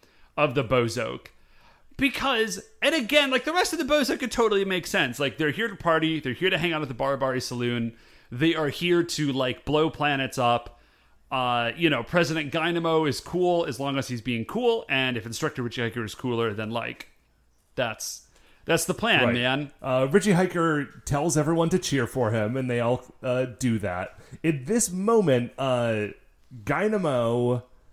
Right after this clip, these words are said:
Speaker 2: who I guess is no longer President Dynamo and is now just regular Dynamo,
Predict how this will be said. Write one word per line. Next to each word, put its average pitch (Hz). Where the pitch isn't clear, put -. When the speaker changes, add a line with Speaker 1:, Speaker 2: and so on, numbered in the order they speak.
Speaker 2:
who 131
I 147
guess 151
is 127
no 151
longer 147
President 131
Dynamo 98
and 117
is 120
now 135
just 127
regular 117
Dynamo, 90